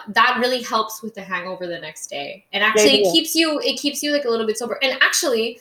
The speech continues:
Speaker 1: Sabtu yang kemarin ini kita ke New Zealand for our friend's wedding, do you
Speaker 2: Hmm.
Speaker 1: remember when we were at the bar? And in New Zealand,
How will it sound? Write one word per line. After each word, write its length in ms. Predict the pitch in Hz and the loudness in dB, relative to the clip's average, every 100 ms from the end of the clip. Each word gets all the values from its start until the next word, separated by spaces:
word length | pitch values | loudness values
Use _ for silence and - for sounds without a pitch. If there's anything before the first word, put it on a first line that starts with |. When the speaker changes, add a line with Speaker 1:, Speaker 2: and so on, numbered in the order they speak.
| _ | _
Speaker 1:
Sabtu 380 | - 269 277 262 | 0 0 2 -2
yang 80 | 233 | -2
kemarin 320 | 226 214 214 220 | 0 2 2 0
ini 320 | 214 214 214 | 0 0 -2
kita 320 | - 214 208 - | -6 -4 -4 -2
ke 280 | 208 202 196 | 0 0 0
New 100 | 202 | -4
Zealand 460 | 196 277 262 220 233 | -6 0 2 2 0
for 80 | 202 | 0
our 120 | 180 - | -2 0
friend's 280 | 190 190 196 | -4 -4 -4
wedding, 480 | 214 190 190 214 233 _ - | -2 -2 -2 -6 -10 _ 2
do 80 | |
you 80 | 285 | 4
Speaker 2:
Hmm. 80 | 302 | 6
Speaker 1:
remember 180 | 277 311 | 4 4
when 80 | 277 | 4
we 80 | 240 | 4
were 140 | 220 | 4
at 120 | 202 - | 2 0
the 80 | 190 | 0
bar? 480 | 180 165 214 254 - | 2 4 4 2 0
And 120 | 233 | 0
in 80 | 233 | 2
New 160 | 233 | 0
Zealand, 480 | 233 269 269 240 214 | 0 2 2 2 -4